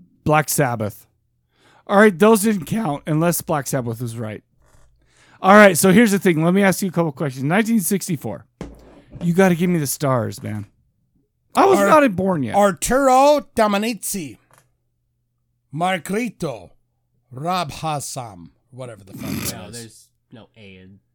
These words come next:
Speaker 1: Help,
Speaker 2: Rob
Speaker 1: help him out, Ricky, please.
Speaker 2: What's her last name, Ricky?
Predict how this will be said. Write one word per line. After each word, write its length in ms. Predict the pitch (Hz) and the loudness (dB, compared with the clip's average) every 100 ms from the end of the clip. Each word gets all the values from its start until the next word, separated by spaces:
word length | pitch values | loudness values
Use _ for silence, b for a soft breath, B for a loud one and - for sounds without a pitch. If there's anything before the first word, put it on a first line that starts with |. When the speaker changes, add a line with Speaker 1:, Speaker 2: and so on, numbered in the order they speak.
| _ | _
Speaker 1:
Help, 260 | - 240 165 | 0 2 4
Speaker 2:
Rob 120 | 170 | 4
Speaker 1:
help 220 | 247 277 | 4 4
him 140 | 220 190 | 2 2
out, 180 | 165 139 | 2 2
Ricky, 280 | 139 135 | -2 -4
please. 400 | 127 131 127 131 - _ _ _ _ _ _ _ _ _ _ _ _ | -6 -2 -4 -6 -14 _ _ _ _ _ _ _ _ _ _ _ _
Speaker 2:
What's 240 | 139 190 190 | -10 -10 -8
her 120 | 196 | -10
last 300 | 175 160 - | -10 -12 -12
name, 200 | 165 131 | -10 -8
Ricky? 500 | 131 120 135 131 - | -10 -10 -10 -12 -12